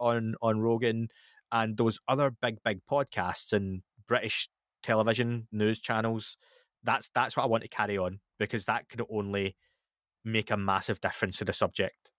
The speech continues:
I think, for me, in getting that credibility. If, if we don't get any more in the way of evidence this year, which we've got to say is a possibility,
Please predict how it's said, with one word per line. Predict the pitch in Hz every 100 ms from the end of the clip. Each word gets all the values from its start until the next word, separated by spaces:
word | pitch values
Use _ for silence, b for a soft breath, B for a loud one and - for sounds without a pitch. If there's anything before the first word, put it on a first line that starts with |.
| -
I | 107
think, | 110 101
for | - 104
me, | 101 95
in |
getting | 95 104 - 101
that | 92 95 b b b b b _ _ _ _ -
credibility. | 123 104 107 92 95 113
If, | 104 -
if | 120
we | 135 110
don't | 131 160
get | - -
any | 120 120
more | 110 110 113 110 - _ _ _ _ _ _ _ 120
in | 113
the | 110
way | 110
of | 104 - -
evidence | 113 110 131 151 151 - -
this | 131 -
year, | 147 175 -
which | - -
we've | 151
got | 127 -
to |
say | - 98
is | 110
a |
possibility, | - 107 104 95 92 95 - 156